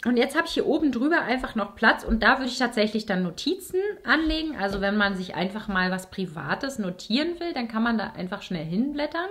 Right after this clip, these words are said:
und hat das aber eben geschützt vor Blicken. Wie meine ich das jetzt? Hab das jetzt hier so angelegt.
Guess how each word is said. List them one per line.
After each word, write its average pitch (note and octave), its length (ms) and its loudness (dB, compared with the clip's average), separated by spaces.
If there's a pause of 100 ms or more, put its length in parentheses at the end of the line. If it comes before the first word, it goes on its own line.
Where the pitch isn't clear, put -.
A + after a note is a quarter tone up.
(500)
und A3 180 2
hat - 160 2
das A3 220 2
aber F3 320 2
eben F3+ 220 -2
geschützt - 500 -4
vor G3+ 240 2
Blicken. - 400 -6
Wie F3+ 140 -4
meine A#3 240 6
ich - 100 -8
das D4 180 2
jetzt? C#4+ 380 -4 (760)
Hab F3+ 160 -4
das E3+ 160 -4
jetzt D#3 200 -6
hier D#3+ 120 -6
so D#3+ 80 -8
angelegt. B3+ 640 0